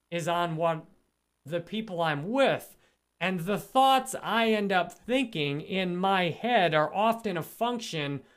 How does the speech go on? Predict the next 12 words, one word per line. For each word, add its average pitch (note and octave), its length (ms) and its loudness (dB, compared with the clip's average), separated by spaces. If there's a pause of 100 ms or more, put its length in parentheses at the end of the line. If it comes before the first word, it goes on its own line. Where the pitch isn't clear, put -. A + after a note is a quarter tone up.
(140)
of D#3+ 180 -4
the F3+ 100 -2
thoughts G3 480 2
the E3+ 180 -2
other B3 340 2
people A3 680 0
I'm E3 320 -4
with F#3 520 0
are D#3+ 200 0
thinking F3 500 -8
as C#3 160 -6
well. D3+ 460 -2